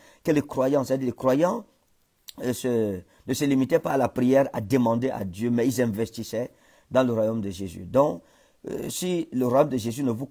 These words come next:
coûte rien, ça veut dire que vous ne l'avez pas encore connu. Parce que ceux qui ont connu Dieu, je vous dis la vérité, dans toute bénédiction que Dieu leur donne, ils ont toujours quelque chose à cœur pour Dieu. Même ceux qui sont loin,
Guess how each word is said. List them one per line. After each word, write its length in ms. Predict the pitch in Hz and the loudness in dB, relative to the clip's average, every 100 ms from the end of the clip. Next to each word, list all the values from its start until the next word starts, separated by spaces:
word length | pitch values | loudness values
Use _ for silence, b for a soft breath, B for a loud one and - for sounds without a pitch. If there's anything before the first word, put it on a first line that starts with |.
| _ | _
coûte 260 | 214 - 147 | -6 -4 -2
rien, 300 | 123 127 135 | 0 0 -2
ça 180 | - 104 | -4 -6
veut 120 | 101 | -4
dire 260 | 98 131 | -2 -2
que 80 | 131 | -2
vous 120 | 120 | -4
ne 40 | 123 | -2
l'avez 140 | 113 | -2
pas 180 | - 107 | -2 -2
encore 300 | 104 110 104 | -4 -4 -6
connu. 260 | - 92 92 b b b | -8 -10 -12 b b b
Parce 160 | 117 | -4
que 80 | 131 | -2
ceux 300 | 151 - 208 | -4 -2 -2
qui 160 | 175 180 | 0 0
ont 80 | 151 | 0
connu 320 | 139 131 131 | 0 2 2
Dieu, 260 | 98 117 131 b b | 0 -4 -6 b b
je 60 | |
vous 60 | 123 | -4
dis 100 | 143 | 0
la 100 | 123 | -2
vérité, 540 | 95 98 95 120 135 b b | -2 -6 -4 -6 -6 b b
dans 240 | - 123 123 | -4 -2 -2
toute 360 | - 240 240 | -2 -4 -4
bénédiction 560 | 123 131 120 107 - 147 | 0 0 0 -2 -6 -6
que 80 | 123 | -6
Dieu 240 | 90 131 | -2 0
leur 180 | 127 117 | 0 -2
donne, 200 | 104 120 - | -4 -6 -6
ils 280 | 98 90 | -8 -4
ont 80 | 139 | -4
toujours 320 | 139 107 120 | -4 -8 -6
quelque 260 | - 139 123 | -2 -2 -2
chose 380 | - 104 110 - b b b | -8 -6 -8 -10 b b b
à 100 | - | -4
cœur 320 | 160 120 95 | 0 0 -2
pour 180 | - 113 | -4 -2
Dieu. 160 | 123 | 2
Même 240 | 120 147 180 | 2 2 0
ceux 140 | 156 | -4
qui 100 | 143 | -6
sont 160 | - 123 | -4 -2
loin, 240 | 104 98 | -2 -6